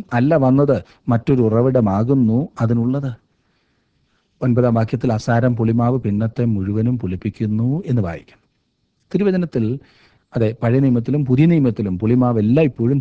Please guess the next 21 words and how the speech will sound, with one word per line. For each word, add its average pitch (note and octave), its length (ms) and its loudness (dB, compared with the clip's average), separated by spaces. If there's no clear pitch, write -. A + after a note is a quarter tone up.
തിന്മയുടെ A#2+ 440 2
ഒരു B2 180 0
പ്രമാണമായിട്ടാണ് G#2 840 -2
ഉപയോഗിച്ചിരിക്കുന്നത്. G2 800 -4
മത്തായിയുടെ A#2+ 340 -2
സുവിശേഷം A2 340 -4
പതിമൂന്നാം A2+ 400 -2
അധ്യായത്തിൻ്റെ G#2 380 -6
മുപ്പത്തിമൂന്നാം G#2 640 -4
വാക്യത്തിൽ, G2+ 440 -4
ഒരു A#2+ 160 0
സ്ത്രീ A#2 280 -4
മൂന്നിടങ്ങഴി B2+ 640 2
മാവിൽ G2 280 -2
ഒളിച്ചുവെച്ച B2+ 680 0
പുളിമാവ് A#2+ 540 0
സുവിശേഷത്തെ C3 720 -2
അല്ല A2+ 140 0
കുറിക്കുന്നത്. G2 520 -4
ഇന്ന് F#3+ 180 0
വളരെയേറെ D#3+ 600 2